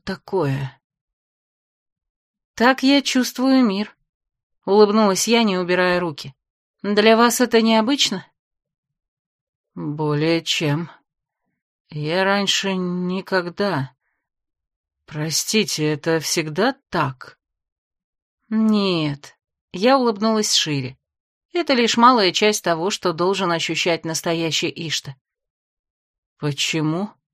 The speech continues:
вопросительно приподнял брови владыка. «Потому что я пока лишь касаюсь знака, а его истинная сила все еще дремлет глубоко под землей».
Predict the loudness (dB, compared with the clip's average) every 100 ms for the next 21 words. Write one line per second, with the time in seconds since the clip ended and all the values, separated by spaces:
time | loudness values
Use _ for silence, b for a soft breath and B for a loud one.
0 | _ _ _ _ _ _ _ _ 2 2
1 | 4 2 2 0 0 -2 0 0 2 0
2 | 0 -2 -2 0 0 0 -2 -4 -8 -16
3 | _ _ _ _ _ _ _ _ _ 0
4 | 4 6 4 2 2 4 2 2 0 2
5 | 2 2 -2 -2 0 0 2 0 -2 -4
6 | -4 -4 -8 -14 -16 _ -4 0 2 4
7 | 2 2 -2 0 -2 0 -2 -2 0 0
8 | 0 0 2 2 2 0 0 -2 0 -2
9 | -2 -2 0 -2 0 0 0 -2 -2 -2
10 | -4 -6